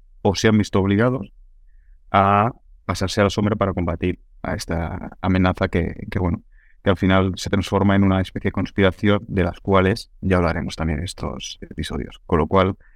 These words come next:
Speaker 1: iniciemos
Speaker 2: bien.
Speaker 1: Frecuencia Clandestina para que los agentes y las agentes que nos estén escuchando, pues se unan a la lucha contra los, contra los vampiros. Y quién sabe si contra Drácula también.
Speaker 2: Sí, sí, hablaremos, hablaremos del tema.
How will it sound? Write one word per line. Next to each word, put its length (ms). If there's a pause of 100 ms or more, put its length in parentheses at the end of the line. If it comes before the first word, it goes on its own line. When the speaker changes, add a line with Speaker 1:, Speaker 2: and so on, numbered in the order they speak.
(200)
Speaker 1:
iniciemos 340
Speaker 2:
bien. 40
Speaker 1:
Frecuencia 280
Clandestina 800
para 160
que 100
los 160
agentes 640
y 120
las 260
agentes 640 (320)
que 80
nos 140
estén 180 (160)
escuchando, 640 (240)
pues 140
se 100
unan 300
a 80
la 100
lucha 240
contra 240
los, 280 (320)
contra 200
los 100
vampiros. 420 (760)
Y 80
quién 180
sabe 380
si 160
contra 320
Drácula 340
también. 340 (1300)
Speaker 2:
Sí, 340
sí, 160
hablaremos, 480
hablaremos 400
del 160
tema. 340